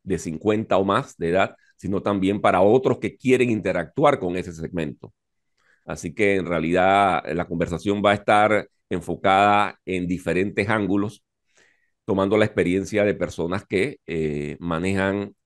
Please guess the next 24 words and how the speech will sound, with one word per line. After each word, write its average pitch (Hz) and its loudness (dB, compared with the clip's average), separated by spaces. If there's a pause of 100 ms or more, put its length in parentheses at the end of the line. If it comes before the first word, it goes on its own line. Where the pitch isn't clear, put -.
(100)
eh, 80 -2
su 90 -10
propia 143 2
experiencia 92 -2 (160)
con 104 -6
relación 82 -4
a 76 -2
este 76 -6
tema, 53 -8
¿no? 101 -20
Eso, - -14
eso - -6
es - 2
lo 107 0
que 92 0
queremos 82 -2
hacer, 58 -8
una 95 -4
conversación 85 -2 (300)
amena, 127 4
un 113 2
intercambio, 117 0 (400)
eh, 82 0
discusión. 131 2